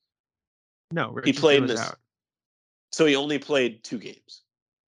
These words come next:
Speaker 1: Three games. So why was
Speaker 2: So
Speaker 1: he,
Speaker 2: he
Speaker 1: he was
Speaker 2: did.
Speaker 1: out
Speaker 2: He
Speaker 1: in that
Speaker 2: played, he played the Orlando game then. Both of them. Okay.
Speaker 1: I guess so.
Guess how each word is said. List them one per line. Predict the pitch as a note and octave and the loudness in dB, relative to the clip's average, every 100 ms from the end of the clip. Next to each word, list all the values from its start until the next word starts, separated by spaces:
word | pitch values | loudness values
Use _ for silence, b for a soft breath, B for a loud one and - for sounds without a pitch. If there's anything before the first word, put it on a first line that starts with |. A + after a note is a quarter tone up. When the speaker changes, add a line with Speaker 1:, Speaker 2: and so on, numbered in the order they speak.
| _ _ _ _ - | _ _ _ _ -12
Speaker 1:
Three | B2 B2+ E3 C#3 | -10 -8 -8 -8
games. | G#2+ - - - - | -12 -14 -20 -20 -18
So | - | -8
why | A2+ A#2 | -6 -4
was | A#2+ B2 | -2 2
Speaker 2:
So | D3 | 2
Speaker 1:
he, | C#3+ | 2
Speaker 2:
he | C3 | 0
Speaker 1:
he | |
was | A#2+ | 0
Speaker 2:
did. | |
Speaker 1:
out | A#2+ | -2
Speaker 2:
He | |
Speaker 1:
in | A#2 | -2
that | C3+ | -2
Speaker 2:
played, | C3 A2 - _ _ _ _ | -2 -2 -8 _ _ _ _
he | D3 | -6
played | C#3 D3+ C#3+ B2 | -4 -2 -2 0
the | A#2+ | -4
Orlando | G#2+ G2+ E2+ D#2+ | -4 -6 -10 -18
game | - - D#3+ | -20 -20 -20
then. | E3 D3+ _ _ _ _ _ _ _ _ | -20 _ _ _ _ _ _ _ _ _
Both | G#2+ G2 | -10 -10
of | - | -10
them. | - _ _ _ _ _ _ _ _ _ _ _ - | -20 _ _ _ _ _ _ _ _ _ _ _ -6
Okay. | C3 - | -4 -4
Speaker 1:
I | A#2+ | -8
guess | A#2 B2+ | -8 -8
so. | - G#2 | -10 -12